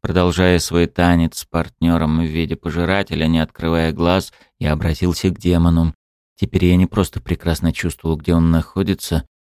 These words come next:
я ощущал каждое его движение. «В этот раз тебя не было дольше, чем обычно. Что, зализывал свои раны?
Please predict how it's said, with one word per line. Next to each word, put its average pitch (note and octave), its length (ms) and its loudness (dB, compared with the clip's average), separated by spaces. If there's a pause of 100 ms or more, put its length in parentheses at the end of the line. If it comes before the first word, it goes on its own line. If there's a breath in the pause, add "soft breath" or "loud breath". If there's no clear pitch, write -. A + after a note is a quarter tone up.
(240)
я E2+ 100 -2
ощущал D#2+ 440 -2
каждое E2 320 -2
его D#2+ 160 0
движение. C#2+ 640 -2 (800)
«В G2 100 -2
этот D#3+ 340 0
раз C#3 240 2
тебя C3+ 300 0
не C3 200 2
было C#3+ 240 0
дольше, B2 340 -2
чем C#3 220 -6
обычно. F#2+ 680 -2 (220)
Что, D#3 380 2
зализывал D3+ 580 2
свои E3 260 -2
раны? E3 540 2